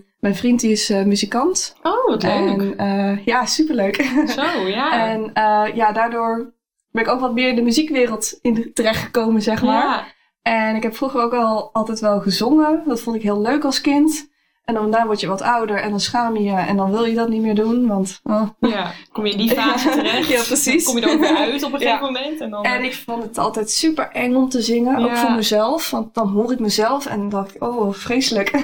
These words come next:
Speaker 2: Ja.
Speaker 1: En, ehm, maar toch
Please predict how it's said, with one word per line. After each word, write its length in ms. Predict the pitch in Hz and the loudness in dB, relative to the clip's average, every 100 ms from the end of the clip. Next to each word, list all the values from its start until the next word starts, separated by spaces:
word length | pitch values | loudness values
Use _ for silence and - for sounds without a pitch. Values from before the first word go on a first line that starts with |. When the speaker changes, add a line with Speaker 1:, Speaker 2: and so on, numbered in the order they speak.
| 311 233 | 2 2
Speaker 2:
Ja. 480 | 240 233 208 202 | 0 0 -2 -6
Speaker 1:
En, 520 | 180 247 240 226 220 220 | -2 0 2 0 -2 -2
ehm, 520 | 220 220 214 214 208 208 | 0 2 4 4 2 0
maar 200 | 214 214 | -2 0
toch 380 | 311 320 - | 2 0 -2